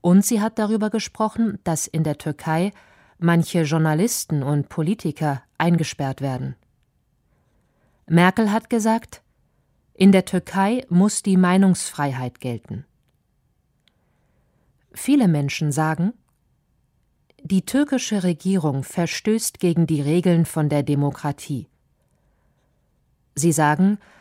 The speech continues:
Merkel hätte deshalb nicht in die Türkei reisen sollen. Zwischen Deutschland und der Türkei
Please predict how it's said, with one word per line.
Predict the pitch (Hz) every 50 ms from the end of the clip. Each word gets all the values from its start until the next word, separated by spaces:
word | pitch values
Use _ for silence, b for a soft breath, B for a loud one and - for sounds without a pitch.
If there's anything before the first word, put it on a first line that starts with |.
| b b b b b _
Merkel | - 156 156 160 156 165 175 - 226 233 233 196
hätte | 185 208 196 - 190 160
deshalb | 180 175 170 - 185 165 165 - - _
nicht | - 160 180 214 - - - -
in | - 175
die | 165 175 156
Türkei | - - 160 - - 175 175 175 160
reisen | 135 139 135 135 120 127 135 123
sollen. | - 131 123 131 - 135 123 _ _ _ _ _ _ _ _ _ _ _ _ _ _ _ _ _ _ _ _ _ _ _ _ _ _ _ _ _ _ _ _ _ _ _ _ _ _ _ _ _
Zwischen | - - - 190 190 180 - - 180 165
Deutschland | 160 175 202 277 285 - - 160 139 135 131 -
und | - 160 151 156
der | 151 -
Türkei | - 156 143 - - 180 175 160 175 208